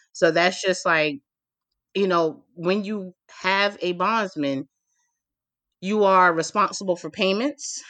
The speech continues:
They could come get you for non-payment. Um, you are also responsible for showing up and, and making sure that that fine is paid in its entirety. There's an agreement that goes with that.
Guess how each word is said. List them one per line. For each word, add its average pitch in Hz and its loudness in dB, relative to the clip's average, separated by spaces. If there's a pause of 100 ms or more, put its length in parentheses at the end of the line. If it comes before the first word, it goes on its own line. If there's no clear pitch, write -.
They 170 2
could 160 -8
come 175 -2
get 160 -6
you 160 -6
for 147 -4
non-payment. 208 -2 (140)
Um, 139 0
you 151 -8
are 156 2
also 156 -2
responsible 151 -4
for 143 -4
showing 151 -2
up 170 -2
and, 147 -2
and 139 -2
making 151 -4
sure 156 -4
that 139 -4
that 139 -4 (100)
fine 147 0
is 135 -6
paid 147 -4
in 139 -2
its 127 -10
entirety. 165 -4 (260)
There's 175 0
an 170 -2
agreement 165 -4
that 135 -4
goes 123 -6
with - -18
that. 71 -10